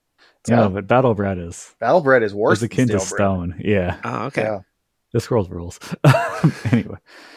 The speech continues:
Speaker 1: so you now all have your sandwiches and kinda have them in one hand, munching away.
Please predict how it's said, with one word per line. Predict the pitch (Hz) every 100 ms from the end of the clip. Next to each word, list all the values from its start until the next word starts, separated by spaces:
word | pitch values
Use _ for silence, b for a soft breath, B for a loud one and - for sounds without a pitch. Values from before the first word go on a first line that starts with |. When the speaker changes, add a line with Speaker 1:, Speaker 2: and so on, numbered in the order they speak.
| B B
Speaker 1:
so | 120
you | 113
now | 120 135
all | - 123
have | 123 127 120
your | 113
sandwiches | - 107 98 98 - 95 -
and | 95
kinda | - 95
have | 95 95
them | 95
in |
one | 95 104
hand, | 101 101 104 -
munching | 98 98 - 104
away. | 92 95